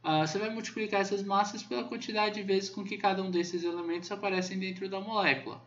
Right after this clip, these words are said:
O carbono aparece duas vezes, o hidrogênio seis vezes, o oxigênio que não tem nada na frente dele aparece uma única vez.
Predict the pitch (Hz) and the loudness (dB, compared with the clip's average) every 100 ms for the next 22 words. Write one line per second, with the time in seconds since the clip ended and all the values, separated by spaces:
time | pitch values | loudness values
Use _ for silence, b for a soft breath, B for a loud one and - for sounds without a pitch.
0 | - 147 185 151 143 208 214 127 - - | -16 -2 0 2 2 0 -2 -6 -8 -4
1 | 123 120 - 170 202 196 190 131 - b | 0 0 -2 -2 0 2 2 0 -6 b
2 | b b _ 156 160 151 147 185 180 120 | b b _ 0 4 4 2 0 0 -2
3 | - 127 135 190 190 127 - - 170 170 | -2 0 0 2 2 2 0 0 0 0
4 | 175 151 139 131 135 135 135 131 123 123 | -2 0 0 -2 -4 -2 2 4 4 2
5 | 127 131 131 151 156 214 220 208 - - | 0 -4 -2 -4 -4 -2 0 0 -4 -8
6 | 262 233 180 170 - 175 185 160 170 220 | -4 0 0 0 -4 -2 -2 -2 -4 -4
7 | 214 113 - - - | -2 -2 -4 -16 -20